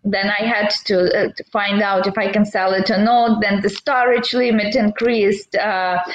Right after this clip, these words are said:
no, not the storage, the store, um, the storage cost increased. Then the limits for the new stuff, that's the winter collection was coming, you know, it was kind of messy.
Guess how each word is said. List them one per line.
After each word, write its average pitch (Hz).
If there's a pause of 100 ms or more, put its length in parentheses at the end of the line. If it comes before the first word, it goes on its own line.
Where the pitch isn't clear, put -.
(120)
no, 220
not 262
the 254
storage, 208
the 220
store, 226
um, 196
the 214
storage 247
cost 175
increased. 170
Then 214
the 214
limits 240
for 185
the 185
new 294
stuff, 196
that's -
the 190
winter 208
collection 185
was 196
coming, 175
you 233
know, 220
it 226
was 294
kind 226
of 214
messy. 190